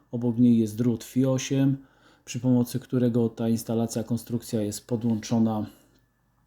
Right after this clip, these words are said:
za tą, e, rurą do istniejącego uziomu, który już tutaj jest od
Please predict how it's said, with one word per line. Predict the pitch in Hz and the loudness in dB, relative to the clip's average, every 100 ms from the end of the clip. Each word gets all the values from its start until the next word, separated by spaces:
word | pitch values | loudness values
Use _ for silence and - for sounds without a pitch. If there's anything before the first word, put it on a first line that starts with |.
| - | -14
za | 110 104 | -4 -4
tą, | 101 98 98 | 0 0 0
e, | 95 - _ _ 82 92 92 92 | -2 -10 _ _ -8 -2 0 0
rurą | 104 139 135 127 120 - _ _ _ _ _ - | 2 4 6 6 4 -2 _ _ _ _ _ -2
do | 127 | 0
istniejącego | 123 123 127 120 113 120 113 110 110 110 110 110 110 | 0 2 2 2 2 -2 0 -2 -2 -2 -2 -2 -4
uziomu, | 110 107 117 101 104 | -4 0 2 2 -2
który | 107 - 101 95 | -4 -8 -6 -4
już | 98 - | -4 -8
tutaj | - 101 95 92 | -10 -6 -4 -2
jest | 98 98 92 | -2 -4 -4
od | 87 - | -8 -12